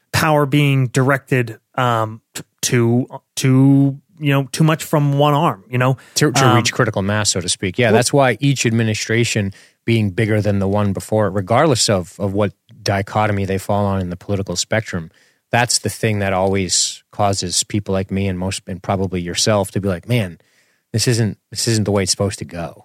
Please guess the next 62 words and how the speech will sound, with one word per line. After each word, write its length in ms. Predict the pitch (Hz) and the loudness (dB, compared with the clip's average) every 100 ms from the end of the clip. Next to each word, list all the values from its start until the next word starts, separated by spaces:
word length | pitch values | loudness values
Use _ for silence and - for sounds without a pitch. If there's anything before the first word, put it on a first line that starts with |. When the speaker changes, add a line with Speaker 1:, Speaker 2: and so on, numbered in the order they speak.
| _ 107 | _ -4
Speaker 2:
You 100 | 95 | -2
know, 80 | |
Speaker 1:
Right. 100 | 123 - - | -2 -4 -8
Speaker 2:
<laughs> 120 | - | -2
it's 120 | 165 | 2
Speaker 1:
Right. 60 | 139 | 2
Speaker 2:
not 80 | 151 | 2
supposed 280 | 151 143 | 2 4
Speaker 1:
Right 100 | 147 | 4
Speaker 2:
to 80 | 165 | 6
Speaker 1:
wing, 180 | 165 170 | 4 4
Speaker 2:
inex-, 40 | 156 | 4
Speaker 1:
left 200 | 160 139 | 2 2
wing, 100 | 131 | 2
Speaker 2:
inexorably 680 | 127 123 120 107 104 98 - | 2 2 0 0 0 -2 -4
Speaker 1:
part 140 | - 131 | 2 2
Speaker 2:
get 60 | |
Speaker 1:
of 60 | - | 4
same 120 | 117 | 2
Speaker 2:
bigger 120 | 123 110 117 | 4 4 4
and 60 | 120 | 2
Speaker 1:
bird. 80 | - _ - | -4 _ 2
Speaker 2:
Yeah. 240 | 202 107 - - _ - | 4 2 -2 -20 _ -2
Like, 240 | 101 90 _ _ | -2 -4 _ _
this 400 | 95 120 120 - | 0 2 2 0
right 300 | 107 107 104 | 0 -2 0
administration 640 | 104 104 - 101 104 123 | 0 -2 -2 0 2 2
will 80 | 110 | 2
be 140 | 101 95 | 0 0
bigger 340 | 104 110 110 | 0 0 0
than 320 | 107 107 113 | 2 2 2
the 100 | 113 | 2
next 680 | 117 123 - - - - - | 2 0 -2 -2 -2 -2 -2
right 200 | 104 95 | -4 -4
administration, 640 | 87 87 87 - 87 - | -6 -8 -8 -6 -6 -6
which 140 | 90 92 | -4 -2
will 80 | |
be 100 | 101 | -2
Speaker 1:
<laughs> 140 | 90 95 | -4 -6
Speaker 2:
bigger 240 | - 98 | -2 -4
than 160 | 101 110 | 0 -2
the 60 | |
next 260 | 110 104 - | -2 -4 -2
left 200 | 110 - | -2 0
one, 140 | 120 | 0
and 260 | 120 110 107 | 2 0 0
le-, 120 | 110 | 0
and 140 | 123 110 | 0 0
then 100 | 107 | 0
the 80 | 95 | 0
left 260 | 117 117 | 0 2
one 300 | 117 110 110 | 2 2 2
will 80 | 110 | 2
be 120 | 107 | 0
bigger 260 | 92 104 107 | -2 -2 0
than 160 | 107 | 2
the 80 | 107 | 2
ones 260 | 101 104 107 | 0 -2 -2
prior 300 | - 107 107 | -2 -2 -2
to 100 | 107 | 2
it. 180 | 127 104 | 2 2
Like, 160 | 95 | -2